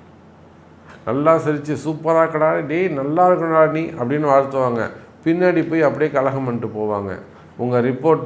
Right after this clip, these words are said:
பூரா, உங்க ஜாதகத்தை பூரா எடுத்து அவன்கிட்ட சொல்லிட்டு போயிடுவான். உங்களை பார்த்து சிரிச்சுட்டு வாழ்த்துட்டு போன, அவன் கண்டிப்பா பண்ணவே மாட்டான், அவன் எனக்கு ரொம்ப சப்போர்ட்டுன்னு உங்களை கேட்டா, ஆனா அவன் தான் உங்களுக்கு எதிரியா இருப்பான்.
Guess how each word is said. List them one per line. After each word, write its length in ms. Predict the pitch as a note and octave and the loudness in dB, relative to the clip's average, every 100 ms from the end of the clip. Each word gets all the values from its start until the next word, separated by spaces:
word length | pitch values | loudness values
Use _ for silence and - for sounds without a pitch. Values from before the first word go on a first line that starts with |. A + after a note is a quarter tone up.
| B2+ | -4
பூரா, 420 | C#3+ C#3+ D#3 E3+ D3+ | -4 -2 2 4 4
உங்க 120 | B2 C3 | 4 4
ஜாதகத்தை 320 | C#3+ C#3 C3 | 4 2 -2
பூரா 160 | D3 D#3 C#3+ | 2 2 2
எடுத்து 200 | C#3 C3 | 2 0
அவன்கிட்ட 220 | B2+ B2+ | 0 -4
சொல்லிட்டு 280 | B2+ A#2+ A2+ | -6 -6 -4
போயிடுவான். 380 | A2 G2+ F#2+ - - - - - - - - - - - - - - - - - - - - | -4 -4 -8 -12 -20 -20 -20 -20 -20 -20 -20 -20 -20 -20 -20 -20 -20 -20 -20 -20 -20 -14 -2
உங்களை 200 | C#3 C#3+ C3 | 4 6 6
பார்த்து 220 | D#3+ F3+ E3 F3 | 4 4 -2 -2
சிரிச்சுட்டு 480 | F3+ F3+ F3+ F3+ G#3+ B3 - - | -2 -2 -2 2 2 0 -8 0
வாழ்த்துட்டு 420 | C3 E3 D#3+ E3 D3 | 4 4 4 -4 -4
போன, 160 | D3 B2+ E2+ | -4 -6 -4
அவன் 220 | C3+ D3+ C#3+ | -2 -2 -2
கண்டிப்பா 280 | C#3+ D3+ E3 C3+ | -2 0 0 0
பண்ணவே 260 | C3 C3+ B2+ | -2 -4 -4
மாட்டான், 320 | A2+ A2 G#2 F#2+ - - - | -6 -6 -6 -8 -12 -20 -6
அவன் 180 | G#2 A#2+ | -2 0
எனக்கு 260 | A2+ G#2+ A2+ | 0 0 -2
ரொம்ப 180 | D3 D#3+ D3+ | -2 -4 -2
சப்போர்ட்டுன்னு 800 | A#2 C#3+ C3+ A2+ A2 G#2 F#2+ F#2 | -2 0 0 -2 -4 -6 -6 -6
உங்களை 200 | G2 F#2+ F#2+ | -6 -6 -6
கேட்டா, 220 | F#2+ G2 - - - - B2+ | -6 -6 -8 -12 -20 -6 0
ஆனா 140 | C#3+ C3+ | 2 2
அவன் 180 | C#3 D3+ | 2 2
தான் 100 | D#3 | 2
உங்களுக்கு 260 | C#3+ B2+ | 2 0
எதிரியா 240 | A#2+ B2 A#2 | 0 0 -2
இருப்பான். 280 | - F#2+ | -4 -10